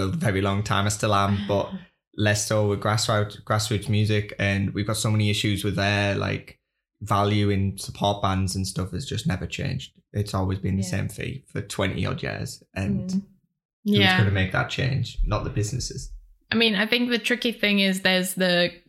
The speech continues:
Speaker 2: argument to make changes where people aren't getting enough money, but there's also the argument for people who they structure everything and they develop everything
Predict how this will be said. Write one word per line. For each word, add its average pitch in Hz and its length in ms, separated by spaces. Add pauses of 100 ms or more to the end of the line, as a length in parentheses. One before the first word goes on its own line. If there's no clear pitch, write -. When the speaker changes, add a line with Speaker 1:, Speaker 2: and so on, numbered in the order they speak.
(240)
Speaker 2:
argument 185 760
to 208 340
make 185 300
changes 214 640
where 180 140
people 180 300
aren't 175 280
getting 175 240
enough 170 420
money, 196 460 (360)
but 170 100
there's 196 180
also 196 260
the 196 160
argument 175 540
for 180 120
people 170 560
who 180 540 (720)
they 180 260
structure 196 540
everything 170 640
and 170 220
they 170 80
develop 175 500
everything 165 720